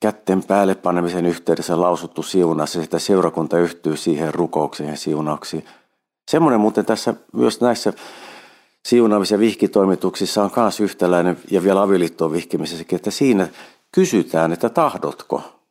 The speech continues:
tai tahdotteko lähteä lähetystyöhön, ja,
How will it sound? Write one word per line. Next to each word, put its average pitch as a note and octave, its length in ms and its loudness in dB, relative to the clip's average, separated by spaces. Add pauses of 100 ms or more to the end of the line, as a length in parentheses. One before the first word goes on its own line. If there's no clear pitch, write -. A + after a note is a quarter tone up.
(500)
tai D#2 140 -6
tahdotteko G#2+ 640 0
lähteä E2+ 400 0
lähetystyöhön, D#2 960 -4
ja, D#2+ 120 -10